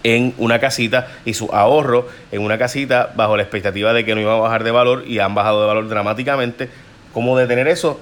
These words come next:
Si puedes leer mi columna, está en primera hora punto com. Bernie Sanders empuja un proyecto sobre Puerto Rico y hace un interesante vídeo, y es que el principal candidato a la presidencia de Estados Unidos hasta ahora,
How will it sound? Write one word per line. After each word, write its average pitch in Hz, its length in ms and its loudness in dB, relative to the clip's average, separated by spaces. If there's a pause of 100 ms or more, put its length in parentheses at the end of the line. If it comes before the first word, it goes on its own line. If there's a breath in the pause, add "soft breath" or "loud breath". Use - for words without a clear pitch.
(140)
Si - 120 -10
puedes 98 220 0
leer 107 140 2
mi 110 100 -2
columna, 123 320 0
está 107 140 -6
en 95 60 -6
primera 101 240 0
hora 101 140 2
punto 107 300 -4
com. 185 220 2 (360 loud breath)
Bernie 151 260 2
Sanders 175 420 0
empuja 123 260 -2
un 135 80 -4
proyecto 131 320 -4
sobre 127 160 0
Puerto 127 300 -4
Rico 170 320 -4
y - 20 2
hace 110 160 -2
un 117 80 -4
interesante 113 560 -2
vídeo, 127 380 -2 (280)
y 107 60 -6
es 101 60 -6
que 127 80 -2
el 120 60 -2
principal 101 400 -4
candidato 117 340 2
a 117 40 4
la 113 60 4
presidencia 117 380 -4
de - 20 -8
Estados 113 280 0
Unidos 120 200 -2
hasta 107 260 -2
ahora, 113 400 2